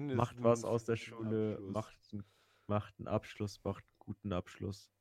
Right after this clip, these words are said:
Speaker 1: So ein Zweierschnitt ist ganz geil. <laughs>
Speaker 2: Und, ähm, trinkt nicht zu viel Desinfektionsmittel.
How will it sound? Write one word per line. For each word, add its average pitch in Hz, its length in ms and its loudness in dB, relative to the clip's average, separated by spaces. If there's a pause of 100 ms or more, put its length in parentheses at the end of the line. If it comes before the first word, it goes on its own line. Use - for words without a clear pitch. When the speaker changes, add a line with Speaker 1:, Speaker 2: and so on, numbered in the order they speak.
(320)
Speaker 1:
So - 140 -8
ein 92 160 -6
Zweierschnitt 98 720 2
ist - 120 -8
ganz 92 220 -6
geil. 101 340 2 (540)
<laughs> - 360 -10 (760)
Speaker 2:
Und, 117 500 0
ähm, 101 640 0 (1120)
trinkt 123 320 0
nicht 113 180 0
zu 113 120 -6
viel 113 140 -2
Desinfektionsmittel. 101 960 -4